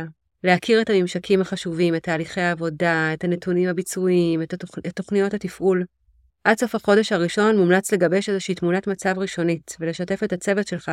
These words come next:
כדי לשמוע מהם עד כמה הם מסכימים או חולקים על מה שאתה מבין, ולנתח בהתאם את הנתונים שאספת. יש כמה שאלות ככה שווטקינס בספר, אה, תשעים ימים של חסד הציע לשאול את העובדים.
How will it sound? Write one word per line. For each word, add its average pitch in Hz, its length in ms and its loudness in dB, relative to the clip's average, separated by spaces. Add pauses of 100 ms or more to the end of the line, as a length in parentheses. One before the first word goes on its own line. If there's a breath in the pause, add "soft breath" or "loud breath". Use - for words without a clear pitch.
כדי 170 180 -4
לשמוע 202 340 2
מהם 196 220 4
עד 180 100 0
כמה 190 260 -2
הם 185 80 0
מסכימים 175 440 -2
או 180 60 -2
חולקים 180 440 -4
על 165 80 -2
מה 165 120 -4
שאתה 180 260 -8
מבין, 160 380 -2 (520)
ולנתח 185 500 0
בהתאם 220 360 0
את 190 180 -4
הנתונים 165 1000 -2
שאספת. 170 560 -6 (680)
יש 208 180 2
כמה 226 240 2
שאלות 202 340 2
ככה 185 260 -6
שווטקינס 180 680 0
בספר, 185 500 -4
אה, 160 200 -2
תשעים 190 280 -4
ימים 185 140 -4
של 180 140 -8
חסד 190 500 0 (220)
הציע 180 480 -2
לשאול 160 440 -2
את 156 120 -10
העובדים. 151 460 -6